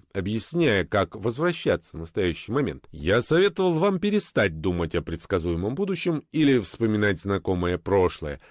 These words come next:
а вместо этого погружаться в бескрайнее пространство осознанности, не направлять внимание ни на что материальное в этой трёхмерной реальности, включая ваше тело, людей, которых вы знаете,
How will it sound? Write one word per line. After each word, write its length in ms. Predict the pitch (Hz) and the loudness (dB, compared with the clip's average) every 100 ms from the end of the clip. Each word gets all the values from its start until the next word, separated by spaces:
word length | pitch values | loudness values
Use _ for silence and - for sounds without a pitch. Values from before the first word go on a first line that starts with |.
| - | -8
а 140 | 90 | -2
вместо 360 | 98 135 139 170 | 2 2 0 0
этого 300 | 208 170 101 | 0 2 0
погружаться 680 | 80 117 139 151 202 - 147 | -2 -6 -4 -2 -4 -2 -6
в 40 | |
бескрайнее 680 | 123 147 - 196 196 139 104 | -2 -4 -2 2 4 4 2
пространство 720 | 104 98 160 165 - 143 143 | 2 0 0 -2 -2 -4 -4
осознанности, 1000 | - 160 - 190 113 156 135 - - - _ _ _ | -2 -4 2 2 4 0 -12 -16 -20 -20 _ _ _
не 120 | 80 87 | -6 -2
направлять 640 | 92 98 101 98 87 - | 0 0 2 2 2 -2
внимание 460 | 85 85 87 82 | -4 0 2 0
ни 120 | 82 85 | 0 0
на 120 | 85 | -2
что 200 | - 87 | -2 -2
материальное 760 | 82 90 87 139 175 101 78 | -2 -4 -2 0 0 0 -2
в 40 | 76 | -2
этой 220 | 76 76 | -4 -6
трёхмерной 640 | - 82 - 82 71 73 | -4 -6 -4 -6 -4 -6
реальности, 560 | 80 151 180 123 - 87 | -2 0 0 -2 -6 -14
включая 480 | - 131 - 123 101 | -10 -10 -2 0 2
ваше 320 | 95 85 92 | 0 -2 -6
тело, 480 | - - 131 175 123 | -10 -4 0 2 2
людей, 480 | 85 78 78 156 165 | 0 -4 -2 -2 -2
которых 380 | 147 147 135 | -2 -2 -4
вы 80 | 131 | -4
знаете, 680 | 120 104 107 110 101 - | -4 -2 -2 -2 -4 -8